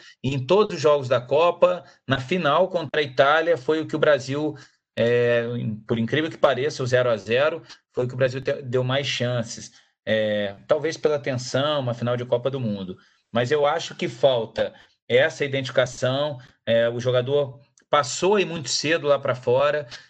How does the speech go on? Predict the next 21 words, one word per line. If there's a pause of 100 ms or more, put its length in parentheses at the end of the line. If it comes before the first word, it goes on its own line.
(120)
e
aí
não
se
cria
esse
vínculo
com
o
clube, (300)
e
aí
você
não
a-,
não
acompanha
a
seleção (320)
como
acompanhava,